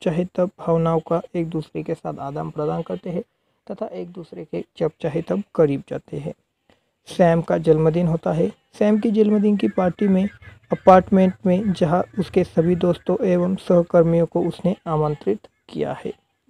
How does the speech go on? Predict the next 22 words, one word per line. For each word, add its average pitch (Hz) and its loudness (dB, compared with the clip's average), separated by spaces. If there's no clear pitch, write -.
लेकिन 214 4
वह 220 8
टूट 196 0
जाती 180 0
है 175 -2
जब 175 2
ओम 175 2
पार्टी 165 2
में 165 0
किसी 226 -6
कारणवश 180 0
शामिल 156 -2
होने 170 2
से 175 -2
इनकार 170 -2
करता 185 -2
है 180 -2
तथा 185 -4
वह 170 0
नहीं 180 -2
आ 151 -8
पाता। - -12